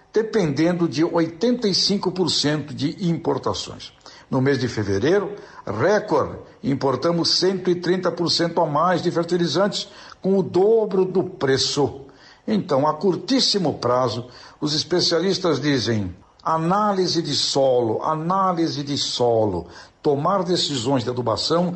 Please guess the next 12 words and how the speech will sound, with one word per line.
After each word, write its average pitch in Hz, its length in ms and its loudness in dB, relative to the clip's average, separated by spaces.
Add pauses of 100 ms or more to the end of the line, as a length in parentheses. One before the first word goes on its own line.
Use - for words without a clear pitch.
(220)
somente 175 580 0
a 190 60 2
partir 175 480 0
de 160 100 0
análise 123 800 0 (240)
para 160 220 0
aplicar 165 560 0
exatamente 156 880 -2
o - 20 -2
necessário 143 720 0 (320)
e 175 180 2
evitar 170 600 -2